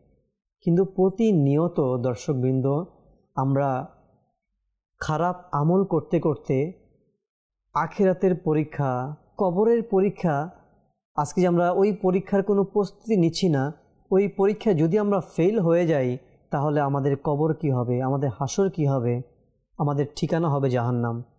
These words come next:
যদি আমরা কবর এবং হাসরের পরীক্ষায় ফেল করি। দুনিয়াবী পরীক্ষায় ফেল করলে আমার কি হবে? হয়তোবা একটা বছর আমার, আহ, আবারও পড়াশোনা করতে হবে, একটা বছর হয়তোবা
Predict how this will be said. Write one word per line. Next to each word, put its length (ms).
যদি 220
আমরা 480
কবর 320
এবং 280
হাসরের 360
পরীক্ষায় 580
ফেল 200
করি। 320
দুনিয়াবী 420
পরীক্ষায় 380
ফেল 220
করলে 240
আমার 180
কি 180
হবে? 360
হয়তোবা 340
একটা 380
বছর 400
আমার, 300
আহ, 680
আবারও 300
পড়াশোনা 460
করতে 280
হবে, 360
একটা 320
বছর 400
হয়তোবা 260